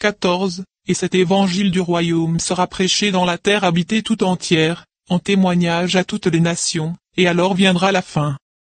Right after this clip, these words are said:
Cette parole est très claire et la succession des événements aussi. Premièrement, il y a la prédication en témoignage à toutes les nations, et ensuite viendra la fin.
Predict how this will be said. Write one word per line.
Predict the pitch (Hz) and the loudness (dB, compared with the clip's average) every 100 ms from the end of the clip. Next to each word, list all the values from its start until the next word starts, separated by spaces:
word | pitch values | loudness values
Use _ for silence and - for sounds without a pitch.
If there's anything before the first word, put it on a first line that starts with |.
| _ _ _ - | _ _ _ -10
Cette | - 180 175 | -4 -2 0
parole | 175 170 202 185 | 2 2 2 0
est | |
très | - 226 | 0 -4
claire | - 190 202 185 | -2 -2 -2 -2
et | 175 | -2
la | 160 | -2
succession | - - - 185 - 196 | -4 -4 -2 -2 0 0
des | 180 170 | 2 2
événements | 180 180 175 185 190 | 2 4 4 4 2
aussi. | 185 - 156 156 _ _ _ _ _ _ _ | 0 -4 -6 -6 _ _ _ _ _ _ _
Premièrement, | - 175 185 175 180 190 | 0 2 2 2 2 2
il | 190 170 | 0 0
y | 185 | 0
a | 170 | 0
la | 165 | -2
prédication | - 170 175 175 170 - 202 | -4 -4 -2 -2 -2 -4 -2
en | 180 | 0
témoignage | 202 190 180 185 214 190 | 2 2 2 2 0 -2
à | |
toutes | - 208 180 | -2 -2 0
les | 165 | 2
nations, | 170 170 - 160 160 175 _ - | 0 -2 -4 -4 -6 -10 _ -2
et | 185 | 2
ensuite | 180 - 220 208 | 2 0 -2 0
viendra | 180 190 175 180 | 2 2 2 0
la | 170 | -2
fin. | - 156 | -4 -8